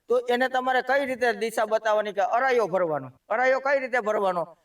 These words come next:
કે વાંથી હુપડું મૂક્યું, અહીંયા ઠલવાઈ ગયું, આમ ઘૂમરો મારી અને ફરી આમ, એટલે તમારે પાછળ જોવામાં તમને તકલીફ ન પડે, ગરદન ન દુખે અને તમે સ્પીડમાં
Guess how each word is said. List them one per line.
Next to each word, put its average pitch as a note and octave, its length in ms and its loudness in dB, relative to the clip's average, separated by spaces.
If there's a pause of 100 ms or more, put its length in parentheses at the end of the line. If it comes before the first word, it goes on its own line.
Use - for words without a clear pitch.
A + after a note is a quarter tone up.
(140)
કે A3 60 2
વાંથી A3+ 340 2
હુપડું B3 440 -2
મૂક્યું, B3 460 0
અહીંયા B3 180 2
ઠલવાઈ C#4 380 0
ગયું, G#3 220 -4 (320)
આમ A#3+ 280 0
ઘૂમરો A#3+ 320 0
મારી B3+ 360 2
અને A3+ 200 2
ફરી C4 360 0 (320)
આમ, A#3+ 240 0
એટલે A#3 160 -4
તમારે A#3+ 340 0
પાછળ A#3 440 -2
જોવામાં G#3+ 500 2
તમને G#3 360 0
તકલીફ G#3 380 -4
ન F#3+ 140 -2
પડે, F#3 340 -2
ગરદન F#3 360 -2
ન F#3 160 -4
દુખે F3 320 -2 (360)
અને F3 140 -2
તમે F#3 280 0 (340)
સ્પીડમાં A3 640 -2